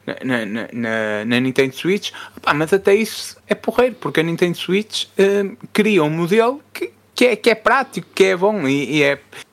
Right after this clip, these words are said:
marcou aqui a geração e agora vi-, vimos isto, eh, de andar daqui para a frente, transformou realmente o que se fez daí para a frente. Há, há uma, há um apontamento que, que eu queria, que eu acho que, apesar de tudo, é pertinente, que é, eh, há, há, há um,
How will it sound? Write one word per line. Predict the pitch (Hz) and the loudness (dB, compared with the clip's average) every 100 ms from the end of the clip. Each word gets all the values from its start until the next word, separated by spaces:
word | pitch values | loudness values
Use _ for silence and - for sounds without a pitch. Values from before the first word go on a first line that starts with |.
| - | -2
marcou | 147 151 208 202 165 | 0 2 4 4 4
aqui | 151 175 | 0 0
a | 165 | 2
geração | 170 175 175 220 202 | 2 0 0 -2 0
e | 160 | 2
agora | 151 147 143 123 113 | 2 2 2 -2 -2
vi-, | 135 135 - | 2 0 0
vimos | 131 139 123 127 | -2 0 0 -2
isto, | 120 - 95 - 113 | -2 -4 -10 -8 -2
eh, | 110 107 104 | 0 0 -4
de | 101 | -2
andar | 113 113 104 | 0 0 0
daqui | 104 107 | -4 -2
para | 104 | -2
a | |
frente, | - 120 | -2 -4
transformou | - 143 - 143 135 147 143 - - | 0 -2 -2 -4 0 0 -2 -6 -8
realmente | - 127 131 131 131 | 0 0 0 -2 -4
o | |
que | - | -6
se | - | -4
fez | 135 120 | 0 0
daí | 117 113 | 0 -2
para | 104 | -2
a | 101 | -2
frente. | 78 - - - - | -6 -10 -14 -18 -8
Há, | - - | -6 2
há | 208 | 2
uma, | 190 180 - | 2 0 2
há | 170 | 0
um | 175 | 2
apontamento | 170 165 - 160 165 - | -2 -2 0 0 -2 -4
que, | 170 | -6
que | - | -4
eu | 151 | -6
queria, | - 160 180 175 | -2 -2 0 -2
que | - | 0
eu | 147 | 0
acho | 147 - - _ _ - | 0 -4 -14 _ _ -8
que, | 156 127 - _ - _ _ - _ | -8 -8 -16 _ -20 _ _ -20 _
apesar | - 208 | 0 0
de | 196 | 2
tudo, | 202 | 2
é | 175 | 2
pertinente, | - - 135 101 90 - - - _ _ | -2 -6 -4 -2 -6 -14 -20 -20 _ _
que | - 147 | 2 2
é, | 104 - - - | 2 -4 -10 -2
eh, | 170 170 165 - - - | 0 2 0 -2 -10 0
há, | 190 | 2
há, | 208 170 196 - | 4 4 2 4
há | 214 | 2
um, | 202 190 | 2 -2